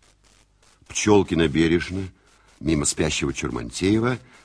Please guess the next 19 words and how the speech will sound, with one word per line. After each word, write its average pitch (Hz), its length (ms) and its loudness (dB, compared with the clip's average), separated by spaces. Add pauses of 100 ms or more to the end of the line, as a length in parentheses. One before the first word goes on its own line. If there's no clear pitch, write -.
вывела 135 420 6
Мировича 87 520 2
на 80 100 -4
крыльцо. 69 500 -8 (1400)
Потом 120 360 6
возвратилась 104 600 2
к - 40 -12
ширме, 85 560 -2 (680)
убедилась, 98 460 4
что - 180 -2
князь 92 320 0
не 76 60 -2
просыпался, 67 800 -6 (800)
затем 151 340 4
уложила 92 380 2
детей 67 280 -4
спать, - 580 -6 (720)
погасила 78 460 -2
свечу 113 580 -2